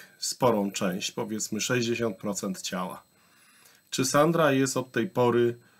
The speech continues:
tylko w czterdziestu procentach człowiekiem? Te odcięte sześćdziesiąt procent zgniło, zjadły je mrówki, zostało tylko czterdzieści procent.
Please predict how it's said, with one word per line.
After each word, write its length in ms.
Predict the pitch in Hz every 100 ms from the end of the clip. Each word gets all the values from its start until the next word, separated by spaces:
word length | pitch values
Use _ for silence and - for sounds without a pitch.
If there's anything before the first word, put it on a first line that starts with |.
| _ -
tylko 340 | 131 123 117
w 60 | 113
czterdziestu 640 | - 113 101 113 110 120
procentach 640 | 117 113 - 110 101 110 -
człowiekiem? 680 | 110 101 98 95 123 147 139 _ _ _ _ _ _ - _
Te 120 | - 135
odcięte 540 | 135 - 117 117 123
sześćdziesiąt 500 | - 123 120 131 120
procent 560 | - 104 95 117 117 -
zgniło, 640 | 120 110 151 190 110 92
zjadły 480 | 95 110 104 110 120
je 180 | 120 120
mrówki, 480 | 135 151 147 - 92
zostało 440 | 95 - 104 107
tylko 300 | - - -
czterdzieści 680 | - - 123 127 127 - 95
procent. 520 | - 90 - 80 80